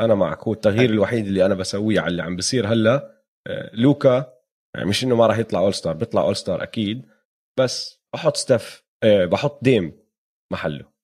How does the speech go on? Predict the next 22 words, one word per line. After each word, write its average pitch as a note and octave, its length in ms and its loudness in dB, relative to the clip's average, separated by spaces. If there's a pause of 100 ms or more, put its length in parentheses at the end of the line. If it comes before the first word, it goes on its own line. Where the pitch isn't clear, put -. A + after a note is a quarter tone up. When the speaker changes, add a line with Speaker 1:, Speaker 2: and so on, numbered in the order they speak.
(140)
Speaker 2:
مم. A2+ 300 -14 (640)
آه. A2 100 -8
Speaker 1:
بالشرق؟ - 640 0 (1160)
Speaker 2:
الشرق G#3 280 2
مع E3 120 2
التصويت D#3+ 440 0
أنا G#2 120 -8
ماشي، G#2 360 -12 (220)
عشان C#3+ 180 -2
واضحة E3+ 380 0
كتير C3+ 200 -2
صراحة. G2+ 380 -6
الفرونت D3 300 0
كورت، C#3 560 0 (380)
كيفن B2 200 0
دورانت، A#2 380 2
يانس A#2+ 680 -2
وإمبيد، A2 880 -2 (600)
ثلاثتهم A#2 420 -2
عم G#2+ 220 -4
بيسفحوا، A#2 480 0
بيستحقوا. A#2+ 640 -6